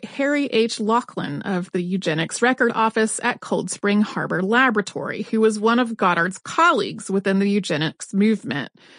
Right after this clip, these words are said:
Goddard himself consulted with states on their eugenics laws as well. Basically, s-,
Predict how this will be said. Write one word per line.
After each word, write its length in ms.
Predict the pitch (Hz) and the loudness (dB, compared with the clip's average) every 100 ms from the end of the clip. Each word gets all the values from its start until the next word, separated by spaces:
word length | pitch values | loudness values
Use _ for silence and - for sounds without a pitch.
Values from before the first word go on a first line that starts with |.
| - _ | -20 _
Goddard 320 | 185 180 196 | 2 4 2
himself 640 | 220 277 269 247 233 233 - | 2 0 0 2 4 2 2
consulted 500 | 226 220 196 220 220 | 0 2 0 0 2
with 160 | 247 | 0
states 320 | - 180 185 - | 0 -2 -2 0
on 140 | 196 | 2
their 140 | 190 196 | 2 2
eugenics 520 | 214 190 156 165 - | 2 0 -2 -4 -6
laws 340 | 151 139 160 | -4 -2 -4
as 220 | - 175 196 | -4 -4 0
well. 420 | 196 143 127 - | 0 0 -6 -4
Basically, 400 | 190 190 - 208 | -2 -2 0 0
s-, 180 | 202 - | 0 -4